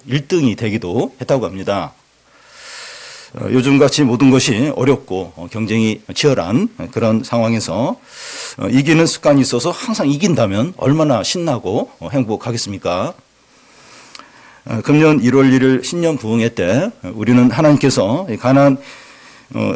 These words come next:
앞-, 입성을 앞둔 여호수아에게 하시는 말씀을 살펴봤습니다. "내가 밟는 땅은 다 내게 주었으니 강하고 담대하라."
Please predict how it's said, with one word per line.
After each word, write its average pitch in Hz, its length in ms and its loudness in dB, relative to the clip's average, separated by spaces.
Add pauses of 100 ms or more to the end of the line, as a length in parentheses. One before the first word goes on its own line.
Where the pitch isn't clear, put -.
(120)
앞-, - 140 -4 (160)
입성을 147 440 4
앞둔 123 420 2
여호수아에게 117 800 0
하시는 175 320 -4
말씀을 107 640 -4
살펴봤습니다. 101 960 -4 (800)
"내가 156 280 6
밟는 147 340 4
땅은 160 320 2
다 131 200 2
내게 127 300 2
주었으니 127 540 -2
강하고 120 380 -4
담대하라." 98 720 -2